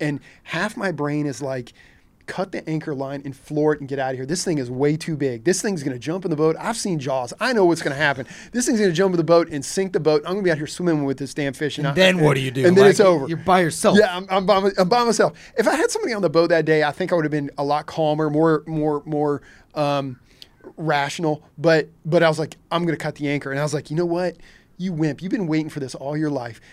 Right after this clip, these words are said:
Speaker 1: So I, I saw a big chunk of, uh, I don't know. I'm not gonna say
Speaker 2: We
Speaker 1: it.
Speaker 2: can't
Speaker 1: Everybody
Speaker 2: say
Speaker 1: gets
Speaker 2: it.
Speaker 1: upset. <laughs> Everybody gets upset when
Speaker 2: We
Speaker 1: I say
Speaker 2: can't
Speaker 1: the
Speaker 2: say
Speaker 1: bait.
Speaker 2: it. Mystery.
Speaker 1: So I saw a big chunk on the boat. So I rig it up. I pitch it over, and the shark just comes up,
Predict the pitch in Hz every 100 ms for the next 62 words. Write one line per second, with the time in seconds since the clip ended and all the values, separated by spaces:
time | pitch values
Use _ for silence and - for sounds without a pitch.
0 | - - 156 143 - 147 - 202 180 123
1 | 175 190 - - 180 175 165 - - -
2 | - 151 139 120 139 135 127 120 117 -
3 | - - - - - 156 156 123 113 143
4 | 160 143 131 - 135 127 151 180 160 165
5 | - 147 - 156 143 - - 294 320 269
6 | 330 285 240 214 - 196 151 156 151 165
7 | 151 147 143 117 143 160 - 139 185 160
8 | - - 160 208 175 208 208 - 208 196
9 | 208 170 151 - - - 165 165 165 226
10 | 214 208 214 175 165 - 220 - 165 185
11 | 220 - - _ - 160 147 185 170 165
12 | 151 - 180 165 165 170 190